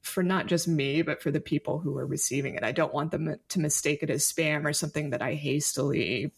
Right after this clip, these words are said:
you know, sent off. Now, that said, I think a lot of people make too much of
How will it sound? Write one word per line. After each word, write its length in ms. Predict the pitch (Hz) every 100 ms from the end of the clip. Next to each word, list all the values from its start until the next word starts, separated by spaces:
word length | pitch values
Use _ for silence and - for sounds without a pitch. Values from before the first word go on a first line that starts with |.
| -
you 100 | - 147
know, 240 | 131 - _
sent 320 | - 143 135
off. 400 | 139 107 - - -
Now, 160 | 240 226
that 200 | 240 240
said, 380 | - - 277 233
I 80 | 226
think 160 | 254
a 60 | 214
lot 160 | 202
of 40 | 220
people 240 | 226 208
make 360 | 175 170 175 -
too 240 | - 202
much 540 | 175 160 147 135 - - 165
of 480 | 160 156 156 151